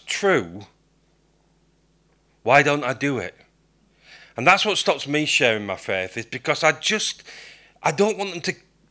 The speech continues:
delve into it too much. I don't want somebody who doesn't know Christ to say, "Are you actually saying that every minute of every day of your life you can walk with God?"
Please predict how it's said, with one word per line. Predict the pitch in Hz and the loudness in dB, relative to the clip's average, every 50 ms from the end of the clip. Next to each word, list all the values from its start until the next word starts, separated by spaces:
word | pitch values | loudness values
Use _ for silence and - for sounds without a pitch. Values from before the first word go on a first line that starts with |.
| _ 120 117 _ _ _ _ _ _ _ _ _ _ _ _ _ _ _ | _ -20 -20 _ _ _ _ _ _ _ _ _ _ _ _ _ _ _
delve | - 170 165 165 160 143 156 | 6 6 8 8 6 2 2
into | 165 156 139 120 - 107 107 | 0 0 0 -2 -4 -4 -6
it | 107 - | -6 -6
too | - - 131 120 | -4 -2 -2 -2
much. | 113 120 120 107 92 - - - - - - - - _ _ _ _ _ _ _ _ _ - - - - - | -2 0 -2 -2 -2 -4 -6 -2 0 0 0 0 -4 _ _ _ _ _ _ _ _ _ -20 -20 -20 -12 -4
I | - 151 | 0 2
don't | 196 233 220 | 2 2 2
want | 220 226 214 - | 0 -2 -2 -2
somebody | - - 226 220 202 180 185 139 117 120 | -2 0 0 0 0 0 -2 -2 -2 -4
who | 107 127 131 | -4 -4 -6
doesn't | 123 - 160 185 165 190 180 | -4 -2 -2 -2 -2 -4 -4
know | 147 165 165 | -2 -4 -4
Christ | 165 - - 170 165 165 143 - | -4 -2 0 2 2 2 0 -2
to | - | -8
say, | 131 - - 139 117 104 101 92 92 - _ - - - - - - - - | -8 -6 -4 -2 0 0 0 -2 -4 -10 _ -20 -20 -20 -20 -20 -20 -10 -2
"Are | - 175 | -2 -2
you | 196 175 196 247 247 247 | 0 0 -2 -2 0 0
actually | 247 233 185 - - 220 208 208 | 0 -2 -2 -4 -8 -6 -6 -4
saying | - - - - - 202 180 135 101 87 82 80 85 82 - _ _ _ _ _ _ - - - - _ - | -4 -2 -2 0 0 0 0 0 -4 -6 -8 -10 -14 -20 -20 _ _ _ _ _ _ -20 -20 -20 -20 _ -6
that | 139 139 - - _ - | -4 -4 -4 -4 _ 0
every | 151 170 202 196 - - - 180 208 208 | 0 0 0 -2 -8 -12 -8 -4 -4 -4
minute | 190 190 190 185 175 143 110 95 92 104 - - | -2 -2 -2 -2 -2 -2 -2 -4 -4 -6 -8 -8
of | 110 110 - - - - | -8 -8 -10 -12 -6 -4
every | 143 156 165 151 - 165 180 | -4 -4 -4 -6 -10 -12 -12
day | 170 - - 175 165 160 | -10 -8 -6 -4 -4 -2
of | 156 151 147 | -4 -6 -6
your | 139 139 135 139 135 | -6 -6 -4 -4 -4
life | 131 127 135 127 110 95 87 - - - | -4 -4 -4 -2 -2 -4 -6 -10 -16 -12
you | 113 127 123 | -12 -12 -12
can | - - 131 113 113 107 | -10 -10 -10 -10 -8 -6
walk | 107 117 127 139 139 - - | -2 0 2 2 0 -2 -6
with | 123 127 120 - - | -14 -14 -14 -12 -6
God?" | - 143 120 85 82 82 - - | -4 -4 -4 -4 -6 -10 -16 -20